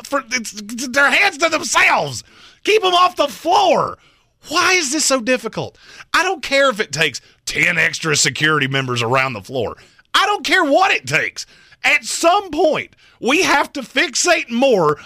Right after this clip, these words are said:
on the play on the floor than everything that happens with the fifteen thousand seats around the arena. This is not that hard. Fix it.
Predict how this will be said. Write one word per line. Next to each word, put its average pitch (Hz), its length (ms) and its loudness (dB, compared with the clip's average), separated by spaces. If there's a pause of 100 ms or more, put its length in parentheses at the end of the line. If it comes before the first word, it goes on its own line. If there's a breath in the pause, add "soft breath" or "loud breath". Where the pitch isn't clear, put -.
(120 loud breath)
on 214 220 2
the 196 80 0
play 269 360 2
on 339 160 2
the 311 80 -4
floor 180 440 0 (160 loud breath)
than 240 260 0
everything 339 540 0
that 302 140 0
happens 226 520 -2 (180 loud breath)
with 254 200 -2
the 269 120 -2
fifteen 311 680 -4
thousand 262 460 0
seats 233 300 0
around 202 300 2
the 185 120 2
arena. 175 440 0 (320 loud breath)
This 349 260 0
is 320 160 0
not 330 380 2
that 285 200 2
hard. 226 520 2 (260 soft breath)
Fix 381 520 0
it. - 400 -2